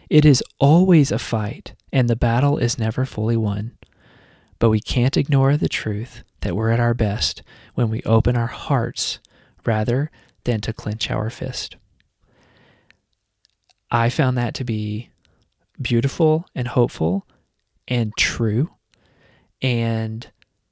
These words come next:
uh, those of us who want to lead with our hearts and not a clenched fist, um, we, we lost in twenty sixteen. Hate and, <laughs> uh, h-,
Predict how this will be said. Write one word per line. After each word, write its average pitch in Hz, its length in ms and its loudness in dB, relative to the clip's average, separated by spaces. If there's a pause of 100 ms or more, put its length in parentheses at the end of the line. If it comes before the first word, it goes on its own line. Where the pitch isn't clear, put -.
(300)
uh, 113 260 -4
those 117 260 2
of 120 120 -2
us 131 420 -2 (120)
who 113 460 0 (120)
want 113 260 -2
to 131 80 -4
lead 110 280 -4
with 147 160 -2
our 107 120 -2
hearts 120 580 -2 (120)
and 110 160 -8
not 107 180 -4
a 110 60 -2
clenched - 380 -4
fist, - 420 -2 (540)
um, 113 480 -6 (500)
we, 127 500 0 (800)
we 131 220 6
lost 120 680 -2 (180)
in 113 180 -4
twenty 110 360 -2
sixteen. 110 640 -8 (760)
Hate - 500 0 (640)
and, 110 480 -4 (440)
<laughs> - 440 -20
uh, 117 320 -4 (240)
h-, - 100 -18